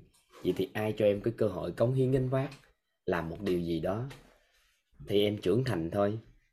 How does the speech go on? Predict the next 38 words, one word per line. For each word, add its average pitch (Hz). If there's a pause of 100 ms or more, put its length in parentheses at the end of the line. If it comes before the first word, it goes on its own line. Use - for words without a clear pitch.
(140)
Nên 113
ai 113
mà 95
cho 101
mình 95
cái 101
cơ 117
hội 87
cống 117
hiến 127
gánh 123
vác 127
là 98
mình 85
mừng. 80 (440)
Tại 87
vì 87
nếu 117
xã 113
hội 90
này 90
không 110
cho 113
mình 92
cơ 107
hội 85
cống 117
hiến 131
gánh 123
vác, 127 (540)
thì 87
khi 117
nào 90
mình 82
mới 104
trưởng 107
thành 87
được? 78